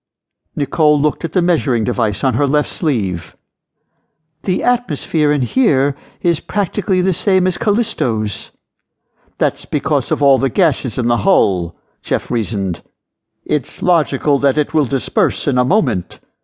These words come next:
I don't think our data necessarily means that the ship has been here a long time." "An interesting way to measure the time might be the amount of dust that has accumulated on everything.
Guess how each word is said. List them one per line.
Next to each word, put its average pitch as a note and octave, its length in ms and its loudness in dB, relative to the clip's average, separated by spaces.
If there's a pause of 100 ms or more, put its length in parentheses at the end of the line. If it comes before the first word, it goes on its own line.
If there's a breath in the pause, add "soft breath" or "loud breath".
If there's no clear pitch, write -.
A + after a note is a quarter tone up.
(500)
I D3 120 0
don't D3 320 0
think E3 360 -2
our D3 100 4
data C#3 300 2
necessarily C#3 680 0
means D3 340 0
that C3+ 120 -4
the C3+ 80 -2
ship - 360 -2
has B2+ 140 -4
been G3 220 0
here A#2 260 2
a A#2+ 200 2
long B2 200 2
time." G2+ 680 0 (1200)
"An F3 340 0
interesting G#3+ 560 -2
way F3+ 160 2
to - 160 -6
measure E3 320 0
the C#3 120 -4 (200)
time B2+ 380 0 (340 loud breath)
might F#3 240 0
be F3 120 0
the F3 120 2
amount E3+ 320 0
of C#3+ 160 -2
dust A#3+ 300 0
that C#3+ 140 -2
has C3+ 180 -4
accumulated C3+ 640 0
on B2+ 140 2
everything. A2 720 -2